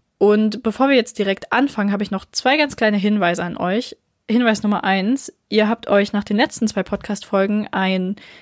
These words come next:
Klima-A B C mit Fachbegriffen aus den jeweiligen Folgen gewünscht.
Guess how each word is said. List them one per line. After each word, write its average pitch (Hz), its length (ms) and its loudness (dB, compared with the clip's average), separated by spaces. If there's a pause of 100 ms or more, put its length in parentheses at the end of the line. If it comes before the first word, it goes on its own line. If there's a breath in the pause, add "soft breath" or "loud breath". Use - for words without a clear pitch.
(140 loud breath)
Klima-A - 280 4
B 190 120 2
C 202 180 2
mit 190 160 0
Fachbegriffen 180 920 -4
aus 196 180 -4
den 190 100 -4
jeweiligen 180 460 -4
Folgen 180 300 -2
gewünscht. 180 500 -6